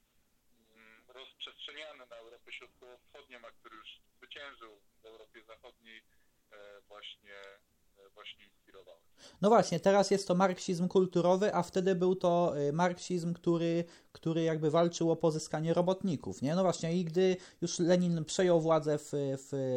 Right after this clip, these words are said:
Speaker 2: Rosji Radzieckiej, Rosja Radziecka, y, wycofała się z wojny, no tutaj, y, właśnie podpi-, Rosja, przedstawiciele Rosji tutaj, y, podpisali, y, traktat, y, brzeski, no ale był to właśnie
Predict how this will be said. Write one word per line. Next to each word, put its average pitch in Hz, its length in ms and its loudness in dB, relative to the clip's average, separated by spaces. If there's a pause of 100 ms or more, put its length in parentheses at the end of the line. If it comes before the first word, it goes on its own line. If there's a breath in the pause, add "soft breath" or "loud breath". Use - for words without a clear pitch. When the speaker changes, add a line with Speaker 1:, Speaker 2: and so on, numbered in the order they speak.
(120)
Speaker 2:
Rosji 151 440 -4 (320 loud breath)
Radzieckiej, 160 760 0
Rosja 175 360 2
Radziecka, 156 720 -2 (300)
y, - 20 -4
wycofała 147 680 -2
się 123 220 -6
z - 160 -10
wojny, 151 400 0
no 165 120 -2
tutaj, 143 340 -2 (360 loud breath)
y, 127 400 -4 (200)
właśnie 135 280 -6
podpi-, 139 400 -6
Rosja, 151 520 -2
przedstawiciele 170 540 -2
Rosji 165 320 -2
tutaj, 151 380 -4 (360 soft breath)
y, 131 120 -4
podpisali, 147 880 -4 (220)
y, 127 60 -6
traktat, 139 640 -4
y, 120 260 -4
brzeski, 147 580 -2
no 202 160 0
ale 208 220 4
był 214 220 2
to 202 160 2
właśnie 196 520 -2